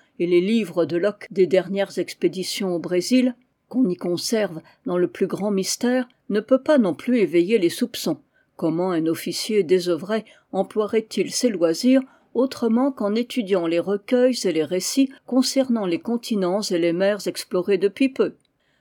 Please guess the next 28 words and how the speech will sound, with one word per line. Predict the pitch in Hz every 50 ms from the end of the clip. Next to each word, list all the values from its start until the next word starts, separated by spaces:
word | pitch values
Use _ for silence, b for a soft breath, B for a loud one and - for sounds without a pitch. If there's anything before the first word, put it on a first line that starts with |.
| _ _ -
Plus | - 269 277
surprenante | 269 - - 330 311 - - - 285 269 285 320 320 302
serait | 277 - - 220 214 262 262
plutôt | 269 - 220 196 - - 269
la | 240 202 175
nouvelle | 170 196 233 226 269 262 226
amitié | 196 180 175 170 165 - - - 254 247
qu'il | - - 269 247 247
contracte. | - 247 262 254 - - - - - - - - - - - - _ _ _ _ _ _ _ _
En | - 202 208 220
effet, | 233 240 240 - - 285 277 - _ -
Rui | 185 175 185 226 254 262
Faleiro, | 254 - - 247 226 208 185 180 175 175 - 175 185 233 240 _ _ -
celui | - - - 254 247 247 277 294 254
avec | 202 170 - 185 175 -
qui | - - 269 240
il | 202 175 170
se | - - - 202
lie | 185 190 233 226
de | 185 185
plus | 175 - - - 214 190
en | 214 190
plus | 185 - - 175 - - -
étroitement, | 247 - - - - - - - 202 196 214 233 - _ _ _
intellectuel | - 185 185 - - 196 185 185 180 - - - 196 190 190 196 185
impulsif, | 196 202 - - 240 214 - - - 269 277 285 - - - _
prime | - - - 170 160
sautier, | - - - 208 214 - - 254 254 262 262